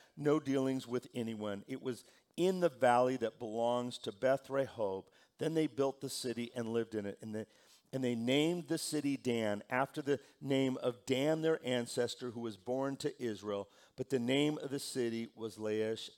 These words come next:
at the first. And the people of Dan set up the carved image for themselves. And Jonathan, the son of Gershom, son of Moses, and his sons were priests to the tribe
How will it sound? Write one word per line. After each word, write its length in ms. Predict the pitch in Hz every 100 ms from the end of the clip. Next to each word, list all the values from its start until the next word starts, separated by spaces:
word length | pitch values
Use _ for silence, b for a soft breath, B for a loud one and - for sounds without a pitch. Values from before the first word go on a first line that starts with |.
| -
at 220 | 104 -
the 60 | 113
first. 600 | - 101 90 - - - b b b b b -
And 120 | 135
the 40 |
people 360 | - 214 220 208
of 100 | -
Dan 280 | 147 143 135
set 320 | - 165 160
up 160 | 170
the 80 | 127
carved 480 | - - 127 160 -
image 400 | 120 107 104 - -
for 120 | 120
themselves. 640 | 120 113 101 95 90 87 _ B B
And 140 | 143 127
Jonathan, 640 | 151 156 170 180 170 160
the 80 | 123
son 320 | - - 143
of 180 | 165 156
Gershom, 480 | 135 113 - 113 107 b b
son 280 | - - 151
of 100 | 160
Moses, 480 | 131 117 113 110 - -
and 180 | 131 147
his 200 | 156 143
sons 360 | - 123 120
were 140 | 113 110
priests 540 | - - 156 143 139 -
to 60 |
the 100 | 135
tribe 420 | - 139 120 127